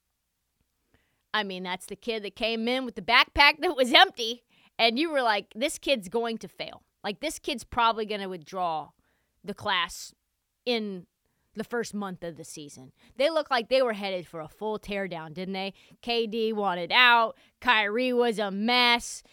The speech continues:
He gets suspended. He wants a max deal. They say no in the offseason. There's just cascading thing after cascading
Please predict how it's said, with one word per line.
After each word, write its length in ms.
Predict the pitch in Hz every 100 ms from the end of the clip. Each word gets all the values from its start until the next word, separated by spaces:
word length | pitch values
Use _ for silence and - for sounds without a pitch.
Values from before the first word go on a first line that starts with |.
| _ _
He 200 | 277 285
gets 260 | 208 190
suspended. 1000 | - 151 - - 285 285 262 254 254 240 - _
He 260 | - 339
wants 380 | 330 240 202 190
a 80 | 185
max 440 | 175 190 175 -
deal. 560 | - 294 294 277 269 247 _ -
They 360 | 196 277 285
say 340 | - - 170 156
no 400 | 185 247 277 277
in 80 |
the 120 | 262 269
offseason. 960 | 254 254 247 269 254 240 247 247 240 - _ _ -
There's 340 | 302 294 214
just 380 | - 254 208 -
cascading 960 | - 240 233 - - 330 320 285 254
thing 500 | - - 320 302 269
after 360 | 240 226 - 220
cascading 960 | - 285 254 - - 320 330 311 285